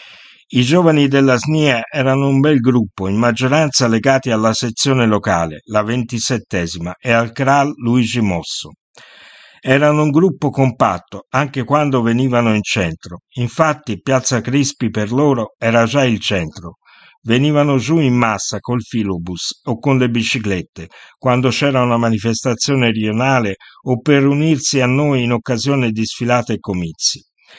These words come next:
Erano uno spettacolo. A quel tempo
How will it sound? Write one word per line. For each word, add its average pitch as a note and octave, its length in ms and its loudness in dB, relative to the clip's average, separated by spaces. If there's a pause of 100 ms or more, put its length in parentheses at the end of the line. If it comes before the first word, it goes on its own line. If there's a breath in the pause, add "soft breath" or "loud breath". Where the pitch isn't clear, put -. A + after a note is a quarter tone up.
(160 loud breath)
Erano C3+ 440 2
uno C#3 180 2
spettacolo. F#2 880 -4
A A#2 120 -4
quel C3 300 2
tempo C#3+ 520 0